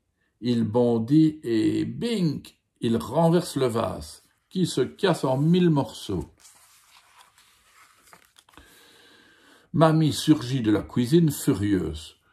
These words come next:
Mais qu'est-ce que vous avez aujourd'hui ? C'est quoi toutes ces bêtises ? » Mamie attrape un balai pour ramasser les bouts de verre. Toby se cache derrière le canapé. Julie et Samy se regardent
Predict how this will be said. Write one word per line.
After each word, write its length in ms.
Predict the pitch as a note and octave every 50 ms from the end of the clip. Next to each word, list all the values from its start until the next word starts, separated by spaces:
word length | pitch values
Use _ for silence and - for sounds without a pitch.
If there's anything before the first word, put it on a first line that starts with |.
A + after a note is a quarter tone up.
| _ _ _ _ _ -
Mais 240 | D#3 E3+ E3 - -
qu'est-ce 280 | - C4 A3+ - - -
que 120 | - F#3+
vous 160 | F3+ E3+ E3
avez 240 | F3 E3 D3 E3 F3
aujourd'hui ? 720 | E3+ D#3 C#3 B2 D3 C3 A#2 B2 C3 C#3 C#3+ C#3+ C3+ A#2 G#2+
C'est 240 | - - G#3+ F#3 -
quoi 220 | - G3+ G3+ D3+
toutes 180 | - C#3+ C#3 -
ces 160 | - C3+ A#2+
bêtises ? » 800 | A#2+ A#2+ A2+ F#2+ - - A2+ A2+ G#2 F#2 E2+ D#2 - - _ _ _ _ _ _ _ _ _ _ _ _ _ _ _ _ _ _ _ _ -
Mamie 360 | A#2+ C3 C#3 D3 D#3+ E3+ D#3+
attrape 360 | C3 A2+ - - C#3 - -
un 80 | G#2 G2
balai 340 | G2 A#2 B2 C3+ D3 D#3
pour 140 | D3 - -
ramasser 440 | - A2 A2+ A2+ A2 G#2+ - - C#3
les 140 | A#2+ G#2 F#2+
bouts 160 | F#2+ G2+ G2+
de 120 | E2+ D#2+
verre. 500 | D#2+ D#2+ E2+ D2+ C#2 B1+ - _ - _ _ _ _ _ _ _ _ _ _ _
Toby 340 | _ - B2 A#2+ A#2 C3 D3
se 160 | C#3+ - -
cache 360 | - - - - - A2 G2+ G#2
derrière 280 | G2+ F#2 G#2+ A2+ A2
le 100 | G2+ F2+
canapé. 580 | E2 - D#2+ E2 F2+ G2 F#2 - - D2 C#2 - - _ _ _ _ _ _ _ _ _ _ _ _ _ _ - - - - _ - _ _ _ - _ - - - - _ _ _ - _ - _ _ _ _ _ _ - _ _ _ _ _ _ _ _ _ _ _ - _ _ _ _ _ _ _ _ _ _ _ _
Julie 480 | - G#2+ F#2 C#3+ E3 D#3 D3+ D#3 C#3 A#2+
et 60 | A2+
Samy 460 | A2+ - - B2+ A#2+ A#2+ C3 C#3+ D3+
se 120 | D3 - A#2+
regardent 480 | A2 A2 A2+ A2 A2+ B2+ B2+ - -